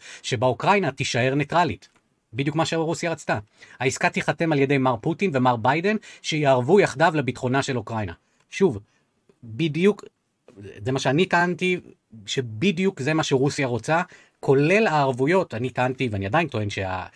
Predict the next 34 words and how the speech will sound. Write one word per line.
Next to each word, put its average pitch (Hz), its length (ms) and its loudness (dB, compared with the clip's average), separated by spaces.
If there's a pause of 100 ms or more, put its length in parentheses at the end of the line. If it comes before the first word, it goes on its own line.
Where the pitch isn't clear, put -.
(200)
הצד, 110 440 0 (140)
בעיקר 104 280 -2
השמאל, 147 420 0 (280)
אה, 104 200 -10
הוא 120 280 -8
מיתמם 131 520 0
בזה 127 200 0
שהוא 131 140 -2
אומר 131 120 0
שרק 123 300 -2
אוקראינה 120 400 -2
יכולה 107 240 -4
לחתום 98 320 -6
את 85 60 -10
זה. 98 60 -10 (140)
מי 127 180 -4
שצריך 156 420 -4
לחתום 143 360 0
בהסכם, 117 380 -4 (360)
בהסכם 120 320 -4
שנוגע 135 320 2
לנאטו 147 400 -2
זה 120 120 -4
ארצות 113 260 -4
הברית, 135 280 -4
כי - 160 -6
נאטו 156 280 -4
זה 113 140 -2
ארצות 110 260 -6
הברית. 98 340 -6
ארצות 107 280 -10
הברית 131 200 -6
שולטת 117 400 -4
בנאטו. 90 400 -12